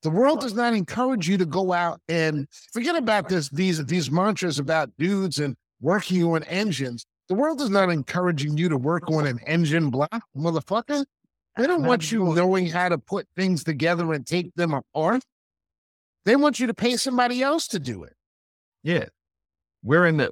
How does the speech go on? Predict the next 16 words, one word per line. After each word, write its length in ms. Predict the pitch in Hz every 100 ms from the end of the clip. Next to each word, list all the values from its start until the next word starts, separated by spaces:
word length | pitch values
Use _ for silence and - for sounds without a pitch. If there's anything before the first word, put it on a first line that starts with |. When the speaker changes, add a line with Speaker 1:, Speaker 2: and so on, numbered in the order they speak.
| -
Speaker 3:
we're 200 | 117 151
definitely 460 | 160 160 147 131
in 160 | 120 117
the, 160 | 101 - 110
in 180 | 117
the 240 | 101 90 - _ _ -
easy, 380 | 113 117 107 98 _ _ -
easy 320 | 120 113 101
times 440 | - 110 107 92
create 500 | - 101 101 101 95 -
weak 340 | 73 110 110
men 600 | 95 104 101 85 82 78 - _ _ _ _ _ _
part 220 | - 107 92
of 40 |
the 120 | 90
equation. 580 | 80 - 92 71 - -